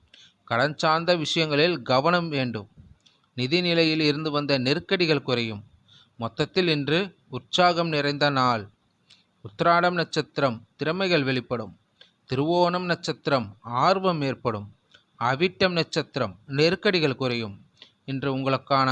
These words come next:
அதிர்ஷ்ட திசை கிழக்கு, அதிர்ஷ்ட எண் மூன்று, அதிர்ஷ்ட நிறம் ஊதா நிறம். கும்பராசி நண்பர்களே, உத்தியோக பணிகளில் பொறுப்புகள் அதிகரிக்கும்.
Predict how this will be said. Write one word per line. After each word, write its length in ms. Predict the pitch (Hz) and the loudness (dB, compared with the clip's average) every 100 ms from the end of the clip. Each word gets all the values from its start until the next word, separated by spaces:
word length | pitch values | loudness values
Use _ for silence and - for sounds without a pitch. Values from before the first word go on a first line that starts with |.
| 131 | 2
அதிர்ஷ்ட 460 | 156 165 - 175 | 0 0 -2 -2
திசை 280 | 139 120 127 120 | -4 -4 -6 -8
கிழக்கு, 420 | - 160 156 165 160 156 - _ _ - | -2 -2 0 -2 -2 -4 -10 _ _ -2
அதிர்ஷ்ட 460 | 139 170 196 185 | 0 0 -4 0
எண் 220 | 160 131 117 | 0 0 -4
மூன்று, 500 | 131 151 156 151 156 160 160 _ - | -4 -4 -4 -2 0 -2 -8 _ -6
அதிர்ஷ்ட 420 | 123 131 170 185 | -4 -2 -2 0
நிறம் 340 | 180 180 196 226 - - _ _ | 2 4 2 0 -8 -20 _ _
ஊதா 420 | 110 120 123 143 143 147 | -8 -4 2 4 4 2
நிறம். 540 | 143 143 143 139 127 107 101 _ _ _ _ _ _ _ _ _ _ _ _ - _ _ _ _ _ _ _ _ _ _ | 2 4 4 2 -2 -6 -14 _ _ _ _ _ _ _ _ _ _ _ _ -20 _ _ _ _ _ _ _ _ _ _
கும்பராசி 640 | 135 143 170 170 175 170 185 | -6 0 4 6 4 2 -2
நண்பர்களே, 500 | 147 139 143 135 123 - - - _ - _ - - - _ | 0 2 2 2 0 -4 -14 -14 _ -20 _ -20 -20 -20 _
உத்தியோக 540 | 127 - 180 185 185 | -8 0 2 4 4
பணிகளில் 500 | 170 160 151 165 165 | 2 0 4 4 4
பொறுப்புகள் 520 | 151 151 156 175 160 | 2 2 0 2 2
அதிகரிக்கும். 520 | 139 135 123 120 123 | 2 2 0 -2 -8